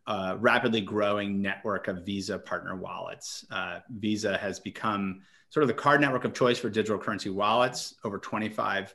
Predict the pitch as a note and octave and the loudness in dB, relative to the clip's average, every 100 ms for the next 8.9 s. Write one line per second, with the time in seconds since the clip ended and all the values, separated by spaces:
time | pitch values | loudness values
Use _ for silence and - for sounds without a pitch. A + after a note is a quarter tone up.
0 | - - - G2 - G#2+ G#2+ - A2+ G#2 | -18 -12 -4 -4 -2 0 0 0 0 2
1 | G#2 A2 - E2 E2+ - _ - A2+ A2+ | 0 -2 -4 -10 -12 -18 _ 0 2 4
2 | A2 B2+ G#2+ A2 G#2 G2+ G#2+ G2 G2 F#2+ | 2 2 0 0 -2 2 2 4 2 -2
3 | - G2 G#2+ - G#2+ F#2 G#2+ F#2+ G2 F#2+ | -2 -2 -2 -2 -2 0 -4 -4 -4 -2
4 | G2 - G#2+ F#2 F#2+ - G#2 A2 G#2+ G2+ | -4 -4 -2 0 -2 0 4 6 6 2
5 | G2 G2 F#2+ _ - - A#2 G#2+ - - | 2 0 -2 _ -18 -4 4 4 4 6
6 | D#3+ C#3 - B2 G#2+ G2+ - A2 G2+ G2 | 6 6 6 4 4 0 0 0 0 0
7 | - G2+ - G2 F#2 - C#3 C#3+ C3+ - | 0 -2 0 -2 2 6 6 6 0 0
8 | - D3 E3+ D#3 C3 - B2 A#2+ A#2 | -4 2 4 6 4 4 6 6 4